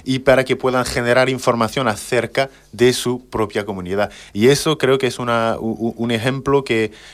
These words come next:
que tendremos que seguir, que tendremos que, que seguir trabajando, porque es un, también es un pilar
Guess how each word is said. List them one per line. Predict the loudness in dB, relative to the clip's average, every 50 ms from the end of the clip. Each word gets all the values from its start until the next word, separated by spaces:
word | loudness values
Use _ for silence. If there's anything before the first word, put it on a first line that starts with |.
| -20 _
que | _ -4 -2
tendremos | 0 0 2 4 4 4 4 2 0
que | -2 -2
seguir, | 0 2 0 0 2 2 2 2 2 0
que | 0 -4 -4
tendremos | -4 -2 0 0 0 0 0 -2 -4
que, | -2 -2 0 0 0 0 -2 -2
que | -4 -4
seguir | -4 0 0 0 0
trabajando, | 2 2 4 4 4 4 2 0 0 2 0 0 -2 -2 -6 -20 -20 -20 _
porque | 4 4 4 4 4 2 2 2 4
es | 2 2 2 0 -6 -6 -6
un, | -4 -2 0 0 0 -2 -4 -6 -8 -2
también | -2 0 2 2 2 2
es | 2 0 0
un | -2 -2 0
pilar | 0 2 4 4 4 4 2 0